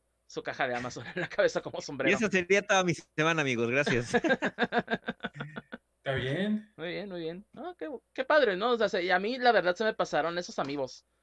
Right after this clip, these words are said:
Speaker 1: Se me olvidó que iban a salir este fin de semana y no los
Speaker 2: Como que
Speaker 1: pude
Speaker 2: sa-
Speaker 1: conseguir ya. Espero, espero que
Speaker 2: Siento,
Speaker 1: hagan
Speaker 2: siento
Speaker 1: un
Speaker 2: que ya la
Speaker 1: restock.
Speaker 2: fiebre
Speaker 1: ¿verdad? Y, pues, por lo mismo, porque ahorita están,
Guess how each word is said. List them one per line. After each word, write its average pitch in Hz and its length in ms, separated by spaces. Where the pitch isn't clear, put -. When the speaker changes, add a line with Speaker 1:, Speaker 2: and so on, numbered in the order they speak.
Speaker 1:
Se 160 120
me 160 80
olvidó 165 300
que 185 80
iban 180 160
a 180 60
salir 151 180
este 170 140
fin 185 120
de 180 60
semana 175 480
y 151 120
no 147 380
los 151 200
Speaker 2:
Como 160 120
que 139 80
Speaker 1:
pude 139 120
Speaker 2:
sa- 156 60
Speaker 1:
conseguir 135 360
ya. 120 220
Espero, 247 840
espero 170 680
que 160 140
Speaker 2:
Siento, 143 240
Speaker 1:
hagan 180 160
Speaker 2:
siento 196 80
Speaker 1:
un - 80
Speaker 2:
que 165 80
ya 156 140
la 165 80
Speaker 1:
restock. - 120
Speaker 2:
fiebre 147 380
Speaker 1:
¿verdad? 151 380
Y, 143 260
pues, 151 220
por 160 120
lo 160 80
mismo, 226 200
porque 165 180
ahorita 160 160
están, 208 540